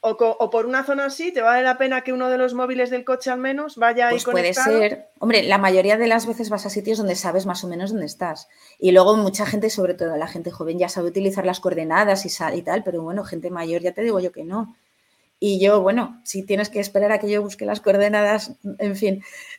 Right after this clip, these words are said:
Speaker 2: O sea, y es un error. Lo mismo que yo insisto en que se ponga la dirección en la nevera, pues, pues yo debería de llevar la dirección o el, o el viaje programado o saber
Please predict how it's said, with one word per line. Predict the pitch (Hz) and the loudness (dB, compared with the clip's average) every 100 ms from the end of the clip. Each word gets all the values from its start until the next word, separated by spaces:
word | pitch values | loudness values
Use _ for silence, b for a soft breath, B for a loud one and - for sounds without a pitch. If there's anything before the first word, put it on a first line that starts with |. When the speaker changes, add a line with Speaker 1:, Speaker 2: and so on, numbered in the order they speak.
| _ | _
Speaker 2:
O | 254 | 4
sea, | 254 240 - | 6 6 8
y | 240 | 6
es | 233 | 6
un | 220 | 4
error. | 185 208 311 - | 4 4 2 0
Lo | 202 | 0
mismo | 214 233 262 | 2 2 4
que | 262 | 4
yo | 233 | 4
insisto | 247 302 330 226 190 | 4 2 0 2 2
en | 196 190 | 2 -4
que | |
se | 196 190 | -6 -6
ponga | 196 196 | -4 0
la | 196 | 2
dirección | 202 202 196 | 0 -2 -2
en | 190 | 0
la | 196 | 0
nevera, | 214 233 262 302 - | 0 2 2 0 -2
pues, | 202 196 - - | -2 -2 -6 -2
pues | 214 214 | 2 4
yo | 220 247 | 6 6
debería | 254 196 190 202 233 | 6 4 2 2 4
de | 226 | 2
llevar | 190 180 175 185 247 - _ 120 | 2 0 2 0 0 -8 _ -14
la | 180 196 | -4 0
dirección | 180 180 - 170 190 | 0 -2 -4 -4 -2
o | |
el, | 208 190 | 0 0
o | 190 | 0
el | 180 | 0
viaje | 175 - | 0 -4
programado | 190 196 185 180 185 226 | -2 -2 0 -2 -2 0
o | |
saber | 208 170 170 190 | -2 -4 -4 -4